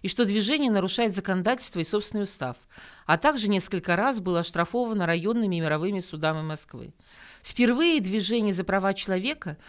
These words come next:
принудительно внесли в реестр иностранных агентов в декабре две тысячи четырнадцатого года. Повторно в феврале две тысячи девятнадцатого года. В октябре Минюст уведомил организацию о прекращении государственной регистрации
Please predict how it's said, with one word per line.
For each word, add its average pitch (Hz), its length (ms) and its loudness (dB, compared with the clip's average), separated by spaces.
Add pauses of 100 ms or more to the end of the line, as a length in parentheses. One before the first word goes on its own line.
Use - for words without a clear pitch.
(240)
принудительно 208 640 2
внесли 202 340 0
в 185 80 0
реестр 202 440 -2
иностранных 196 540 0
агентов 190 460 -4
в 165 60 -6
декабре 170 400 -2
две 208 120 -2
тысячи 220 240 -6
четырнадцатого 202 600 -4
года. 170 400 -6 (460)
Повторно 190 720 2 (200)
в - 60 -20
феврале 208 360 4
две 262 120 -2
тысячи 262 280 -2
девятнадцатого 226 840 0
года. 139 420 -8 (420)
В 180 60 -2
октябре 240 540 4
Минюст 233 600 2
уведомил 208 600 2
организацию 202 1000 0
о 180 60 0
прекращении 240 680 -2
государственной 156 500 -2
регистрации 170 760 -8